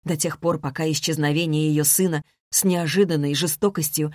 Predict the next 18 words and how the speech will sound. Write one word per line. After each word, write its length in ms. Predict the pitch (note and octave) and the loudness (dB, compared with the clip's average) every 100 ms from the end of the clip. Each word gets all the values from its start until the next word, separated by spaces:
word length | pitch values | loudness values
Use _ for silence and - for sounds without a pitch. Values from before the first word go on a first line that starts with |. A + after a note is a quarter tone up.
| - - | -12 -6
не 160 | F#3 F3+ | 0 0
выбросило 560 | D#3 F#3 D3+ C3+ C#3 C3+ | 4 4 4 0 -2 -2
ее 440 | C#3 C#3 D#3 D3+ | -2 0 0 0
в 100 | D3 | 0
реальный 440 | E3+ D3+ D3+ D3+ D#3 | 0 0 2 2 0
мир. 280 | E3 D3+ _ _ _ _ _ | -2 -8 _ _ _ _ _
Я 180 | E3+ E3+ | -6 -6
искренне 640 | - G#3+ A3 - D3 D#3 | -2 -2 -2 -2 -2 -2
признательна 720 | D3+ E3+ D3+ E3 F3+ E3+ D3 D3 | -2 -2 0 0 0 -2 -2 0
за 160 | D#3 | -2
то, 260 | D#3 F3 F3 | -2 -4 -2
что 260 | - D3+ D3 | -4 -4 0
для 180 | D#3 | 0
нее 380 | D#3+ E3 D#3+ F#3 | 0 0 0 0
я 340 | D#3 D#3 F3 A3+ _ _ _ - | 0 0 -2 -4 _ _ _ 0
просто 460 | F#3+ G#3 - F#3 | 2 4 2 2
обычный 420 | E3+ A3 - F#3+ | 2 -2 -2 -2
человек, 520 | F#3+ D3 C#3 C3+ C#3+ | 0 0 0 -2 -8